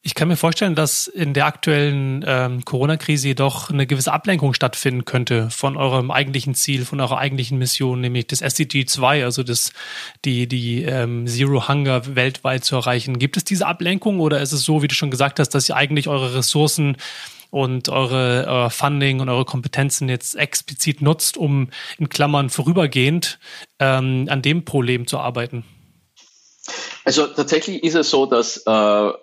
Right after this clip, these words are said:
Speaker 2: viele der Themen, äh, durch covid eigentlich, äh, nur schlimmer werden, äh, oder, äh, herausfordernder, aber die Grundthematik quasi dieselben sind oder, oder auch dieselben Lösungen, die uns jetzt helfen in covid,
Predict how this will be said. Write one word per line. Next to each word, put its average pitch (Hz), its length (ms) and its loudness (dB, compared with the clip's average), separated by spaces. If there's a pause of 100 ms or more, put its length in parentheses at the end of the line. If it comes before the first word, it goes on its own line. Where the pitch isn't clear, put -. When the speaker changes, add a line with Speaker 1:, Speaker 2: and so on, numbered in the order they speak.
(100)
Speaker 2:
viele 156 460 0
der 113 140 2
Themen, 120 640 0
äh, 98 280 4 (120)
durch 117 200 0
covid 120 420 0
eigentlich, 107 500 0
äh, 90 260 4 (340)
nur 110 240 4
schlimmer 113 460 0
werden, 95 440 -2
äh, 98 60 -4
oder, 95 880 0
äh, - 120 -6
herausfordernder, 101 1040 0 (280)
aber 107 140 4
die 110 100 2
Grundthematik 113 920 0
quasi 95 280 0
dieselben 101 440 0
sind 90 280 -2
oder, 110 240 2
oder 117 180 4
auch 101 120 0
dieselben 117 420 0
Lösungen, 131 640 2
die 123 160 0
uns 110 180 0
jetzt 107 220 0
helfen 113 260 -2
in 98 100 -4
covid, 131 460 0